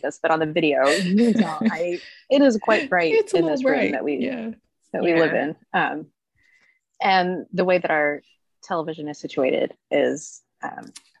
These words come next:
Speaker 1: definitely reflects the light a lot. So
Speaker 2: Yeah.
Speaker 1: it's much easier.
Speaker 3: Yeah.
Speaker 1: It was much easier to watch at night,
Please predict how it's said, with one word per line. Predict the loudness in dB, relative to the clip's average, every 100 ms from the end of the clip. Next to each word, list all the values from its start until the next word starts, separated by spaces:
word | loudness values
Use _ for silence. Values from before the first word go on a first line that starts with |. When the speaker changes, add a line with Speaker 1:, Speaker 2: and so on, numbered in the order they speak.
| _ -4 -4 0
Speaker 1:
definitely | 0 2 2 4
reflects | 2 0 -2 -4
the | -4
light | -4 -4 -8 -10 -8
a |
lot. | -6 -6 -8
So | -6 -6
Speaker 2:
Yeah. |
Speaker 1:
it's | -6 -10
much | -12
easier. | -12 -8 -8 -6
Speaker 3:
Yeah. | 2
Speaker 1:
It |
was | 4 4
much | 2
easier | -2 -6 -6
to |
watch | -8 -8
at | -12
night, | -14 -16